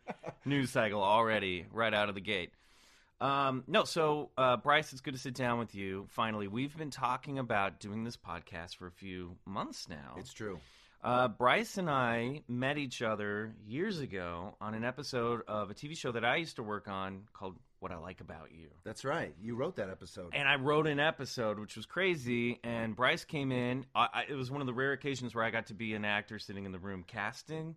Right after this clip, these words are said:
Speaker 1: That's wild.
Speaker 2: And we picked you because you're so good.
Speaker 1: I love that.
Speaker 2: You're perfect for the role.
Speaker 1: Aw.
Speaker 2: And then so years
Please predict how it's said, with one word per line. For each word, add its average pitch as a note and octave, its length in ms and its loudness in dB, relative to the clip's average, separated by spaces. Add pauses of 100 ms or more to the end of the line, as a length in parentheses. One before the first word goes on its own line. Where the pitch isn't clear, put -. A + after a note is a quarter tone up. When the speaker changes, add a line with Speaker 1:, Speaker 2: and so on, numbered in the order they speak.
Speaker 1:
That's G#2+ 200 -12
wild. F2+ 440 -10
Speaker 2:
And A3 80 -2
we B3 100 -2
picked C4 300 -8
you C4+ 160 -2
because G3 260 -8
you're G3 100 -6
so G#3+ 200 -4
good. D#3 600 0 (120)
Speaker 1:
I F2+ 200 -16
love F2 160 -10
that. E3 60 -6
Speaker 2:
You're F#3+ 80 0
perfect A#3 460 -10
for F3+ 120 -6
the C3+ 80 -4
role. C3+ 460 2
Speaker 1:
Aw. G#2 500 -2 (460)
Speaker 2:
And D3+ 140 -2
then F3 180 2
so F3+ 480 4
years G3 480 -2